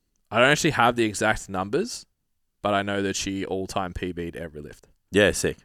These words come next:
Speaker 1: And I was like, "That's fucking mad." And
Speaker 2: Yeah.
Speaker 1: now we're training for a half marathon, um,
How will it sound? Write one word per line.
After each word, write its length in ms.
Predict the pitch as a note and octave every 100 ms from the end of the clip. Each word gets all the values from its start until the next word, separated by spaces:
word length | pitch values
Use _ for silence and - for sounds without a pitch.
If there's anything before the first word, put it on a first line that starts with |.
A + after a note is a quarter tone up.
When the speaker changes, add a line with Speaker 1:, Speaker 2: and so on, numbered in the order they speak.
| -
Speaker 1:
And 80 | F#2+
I 80 | E2+
was 80 |
like, 160 | E2 D#2+
"That's 160 | D2 -
fucking 240 | - -
mad." 220 | B1 - -
And 100 | F2+
Speaker 2:
Yeah. 60 | F2
Speaker 1:
now 140 | G2
we're 100 | F#2+
training 240 | - F#2+
for 100 | F2+
a 60 | F#2
half 220 | F2+ E2+
marathon, 480 | F2 E2 - E2 E2+ _ _ _ _ _ _ _ _ -
um, 320 | F2 E2 E2